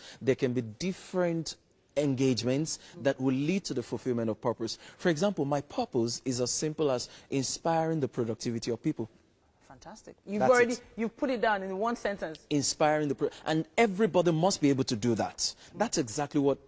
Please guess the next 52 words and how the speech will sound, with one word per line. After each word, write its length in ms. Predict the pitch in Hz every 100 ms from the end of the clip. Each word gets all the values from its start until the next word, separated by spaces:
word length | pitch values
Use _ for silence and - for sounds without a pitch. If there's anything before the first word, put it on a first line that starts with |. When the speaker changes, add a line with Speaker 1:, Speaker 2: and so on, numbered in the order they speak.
| _ -
Speaker 1:
clarity 460 | 165 147 135 139
of 100 | 117
purpose 320 | 127 120 117
means. 360 | 117 127 104 - - -
If 160 | 165 151
you 80 | 156
can't 300 | 233 240 156
define 380 | 147 - 147
your 120 | 139 117
purpose 340 | 151 156 139
in 180 | 120 127
one 220 | 180 175
line, 200 | 113 117
you 120 | 123
are 40 | 127
not 180 | 139
yet 200 | 131 127
clear. 260 | 180 190 120
Speaker 2:
Mm. 400 | _ _ _ - -
Speaker 1:
So 160 | - 160
you 180 | 147 175
must, 440 | 175 233 311 - -
in 280 | 170 160
one 220 | 190 226 180
line, 300 | 120 117 -
be 140 | 127
able 140 | 143 151
to 100 | 127
tell, 340 | - 139 131 101
"This 200 | - 202
is 100 | 156
what 160 | 135 127
my 120 | 127
purpose 380 | - 143 147 156
is 120 | 160
about." 460 | 165 156 277 156 - - - -
So 340 | - 196 151 - - -
even 380 | 277 262 269 - -
though 300 | 139 151 147
I 80 | 131
have 200 | 120 127
the 100 | 113
speaking 580 | - - - 175 160 135
skill, 440 | - - 120 120 117
I 80 | 110
have 180 | 117 107
the 100 | 110
writing 520 | 123 151 151 135 113
skill, 340 | - - 110
there's 320 | 107 110 101 113
leadership 560 | 120 175 165 - 123
skill, 420 | - - 117 110